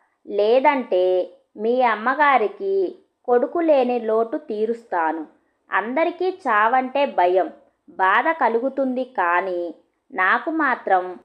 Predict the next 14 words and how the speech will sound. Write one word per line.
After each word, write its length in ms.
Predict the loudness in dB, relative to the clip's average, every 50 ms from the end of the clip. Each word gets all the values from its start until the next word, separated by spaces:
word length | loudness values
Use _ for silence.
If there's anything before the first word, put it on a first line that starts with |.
| _ _ -4
మర్చిపోలేని 1000 | -2 -2 -2 -2 -6 -8 -6 0 2 4 4 4 4 2 2 0 0 0 0 -2
సంతోషాన్ని 960 | -2 -2 -4 -4 -4 0 2 2 2 2 2 0 0 0 0 0 0 -2 -2
ఇచ్చింది. 640 | -2 -4 -6 -10 _ -2 -2 -2 -2 -4 -6 -6 -8 -10 _ _ _ _ _ _ -10
మా 180 | -4 -2 0 0
నాన్నగారే 840 | 0 0 0 0 0 0 0 0 0 2 4 4 4 4 4 2 2
నిన్ను 340 | 2 0 0 -2 -2 -4 -4
పంపించారేమో. 1160 | -2 -2 -2 -2 -2 -4 -8 -8 -8 -8 -4 0 2 4 4 4 4 2 2 0 -2 -4 -8 -10 -12 _ _ _ _ _ _ _ _ _ _ -2
సరే, 300 | 0 0 2 2 2 0 -2 -4 -8 -20 _ _ _ -6
మీ 160 | -2 0 2 2
అమ్మగారు 680 | 2 2 0 0 -2 0 2 4 4 4 4 4 2
నీ 220 | 2 0 0 -2
కోసం 500 | 0 0 2 4 4 2 2 0 0 0 -2
చూస్తూ 520 | -2 -6 -6 -6 -6 -8 -8 -6 -4 -4 -2
ఉంటారేమో. 840 | -2 -4 -4 -4 -2 0 2 2 2 2 2 0 -2 -2 -4 -6